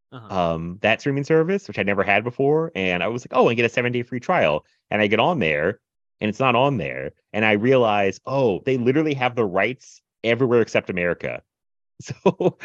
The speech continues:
Speaker 2: to stream After Sun.
Speaker 1: Oh,
Speaker 2: So
Speaker 1: shoot.
Speaker 2: I, when I Goog-, I was like, "Oh God." So, I mean, what, no harm, no foul, seventy free, I didn't pay anything, but I was, I was like, "Oh God." So then I had to go pay for it. But, um, I was like, "Re-, literally everywhere but America, you can show this <laughs> movie on Mubi." <laughs> So,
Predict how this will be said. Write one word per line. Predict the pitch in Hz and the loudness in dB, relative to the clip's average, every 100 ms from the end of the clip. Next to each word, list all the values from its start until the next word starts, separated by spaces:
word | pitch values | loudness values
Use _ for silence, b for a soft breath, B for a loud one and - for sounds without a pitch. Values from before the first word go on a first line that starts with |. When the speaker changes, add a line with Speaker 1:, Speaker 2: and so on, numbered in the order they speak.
| B | B
Speaker 2:
to | - 127 | -2 -2
stream | - 131 120 113 107 104 - | 2 2 4 2 -2 -6 -2
After | 107 - 92 | -2 0 -2
Sun. | 87 73 - | 0 -4 -10
Speaker 1:
Oh, | b b | b b
Speaker 2:
So | - 131 113 107 98 | 0 4 6 4 2
Speaker 1:
shoot. | _ _ _ _ - | _ _ _ _ -4
Speaker 2:
I, | 110 117 | -2 0
when | 131 123 | 0 0
I | |
Goog-, | 120 139 | 0 -2
I | 113 | -2
was | 113 | -4
like, | - | -6
"Oh | 107 85 | -6 -6
God." | - 80 78 76 | -4 -2 -2 2
So, | 135 - B - | 2 2 B -4
I | 131 | 0
mean, | 131 120 | 2 0
what, | 123 147 151 | 0 2 4
no | 135 | 4
harm, | 131 104 | 2 2
no | 92 | 0
foul, | 113 92 90 | 2 2 0
seventy | 85 107 92 | -4 -6 -4
free, | 98 | -4
I | 101 | -2
didn't | 104 107 | -2 0
pay | 95 | -2
anything, | 85 87 80 | 0 -2 -4
but | 92 | -2
I | 90 | -2
was, | 87 - | -4 -6
I | 87 | -8
was | 87 | -8
like, | - | -16
"Oh | 78 - | -20 -8
God." | 78 71 | -6 -6
So | 113 | -2
then | 113 | 0
I | |
had | 92 | 0
to | |
go | 80 | -2
pay | 87 82 | -4 -6
for | 78 | -6
it. | 76 | -2
But, | 104 87 b b - | 0 -2 b b 0
um, | 104 95 92 90 90 113 | 4 4 2 -2 -8 -6
I | |
was | 107 110 | -4 -6
like, | 104 | -2
"Re-, | 151 185 | 0 0
literally | 127 175 175 170 - | 0 0 0 -2 0
everywhere | 110 147 143 | 0 2 0
but | 127 127 123 | 2 0 0
America, | 135 143 - 139 | -2 -6 -4 -6
you | 127 | -4
can | 131 | -6
show | - 139 | -4 -2
this | - 143 | -2 -2
<laughs> | |
movie | - 143 | 0 2
on | 127 123 | 2 0
Mubi." | 131 - - 143 143 - 139 | -2 -2 -6 -4 -4 -6 -12
<laughs> | _ | _
So, | 123 107 | 0 0